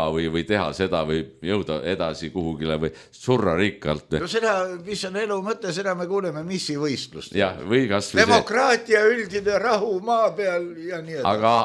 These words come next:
Speaker 1: a-, a-, nii-öelda austatud ja armastatud filosoofid ei ole seda nagu paika pannud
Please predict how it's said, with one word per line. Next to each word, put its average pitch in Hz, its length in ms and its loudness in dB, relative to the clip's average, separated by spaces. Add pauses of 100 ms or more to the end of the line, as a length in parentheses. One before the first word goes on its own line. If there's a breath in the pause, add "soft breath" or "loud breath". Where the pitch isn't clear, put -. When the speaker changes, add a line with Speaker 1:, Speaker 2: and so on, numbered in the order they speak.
(120)
Speaker 1:
a-, - 240 -4 (240)
a-, - 320 -12
nii-öelda 107 480 2
austatud 113 720 0
ja 110 160 6 (140)
armastatud 131 680 -2
filosoofid 120 720 2
ei 113 160 4
ole 127 220 2
seda 104 320 0
nagu 98 160 -2
paika 156 400 0
pannud 110 380 2